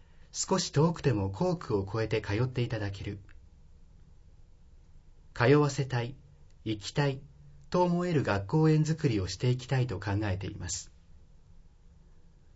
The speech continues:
現在、西の地域で子ども園と義務教育学校を進めていますが、今度は東の地域の生徒数の少ない学校で、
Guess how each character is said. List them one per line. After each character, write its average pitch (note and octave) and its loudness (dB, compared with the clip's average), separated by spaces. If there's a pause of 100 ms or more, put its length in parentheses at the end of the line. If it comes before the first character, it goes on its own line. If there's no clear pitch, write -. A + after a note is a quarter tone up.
(540)
現 D#3+ 6
在、 G#2 2 (340)
西 B2 0
の F#3+ 2
地 F#3+ 0
域 - -6
で G2+ 0
子 A2 -2
ど D3 4
も E3+ 4
園 D#3 4
と A2 -2
義 F#2+ -2
務 C3 4
教 D#3+ 4
育 D#3+ 0
学 D3+ 0
校 A2+ 0
を G2 0
進 - -2
め A#2+ 2
て A2+ -4
い A2 -4
ま A2 -4
す - -8
が、 F2+ -6 (640)
今 F#3 0
度 C3+ 2
は G2 -2 (260)
東 F3 2
の F3+ -2
地 F3+ -4
域 E3 -6
の G2+ -2
生 C#3+ 2
徒 E3+ -2
数 D3 0
の G#2 -2
少 F#2+ -4
な C#3+ 2
い A2+ 0
学 F#2 -4
校 G2+ -4
で、 G2 0